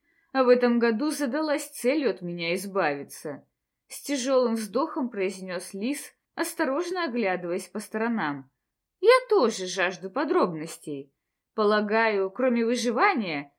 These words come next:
в этом лесу не так уж много развлечений, а хорошая беседа скрасит наше недолгое пребывание здесь», сказала я, стараясь поспевать за легконогим эльфом.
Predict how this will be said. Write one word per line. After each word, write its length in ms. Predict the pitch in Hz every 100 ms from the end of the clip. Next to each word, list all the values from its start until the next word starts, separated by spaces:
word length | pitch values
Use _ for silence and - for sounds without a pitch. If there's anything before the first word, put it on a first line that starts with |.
| _ -
в 80 | 339
этом 280 | 440 427
лесу 320 | 392 370 - 349
не 160 | 339
так 340 | - 415 508 494
уж 200 | - 220
много 340 | 196 180 180
развлечений, 880 | 185 208 262 294 311 175 151 135 - _
а 80 | -
хорошая 560 | 330 285 233 220 - 208
беседа 520 | 202 240 - 381 220
скрасит 680 | - - 247 370 - 226 185
наше 340 | 247 392 -
недолгое 640 | 330 254 226 403 269 226
пребывание 680 | 185 190 190 196 185 170 196
здесь», 520 | 233 208 180 139 - _ _ _ _
сказала 560 | - - 208 196 185 180
я, 360 | 190 226 302 - _ -
стараясь 540 | - - 330 330 330
поспевать 680 | - 294 - 269 233 294 247
за 100 | 240
легконогим 760 | 233 - 277 262 208 175 208 208
эльфом. 560 | 226 160 - 151 135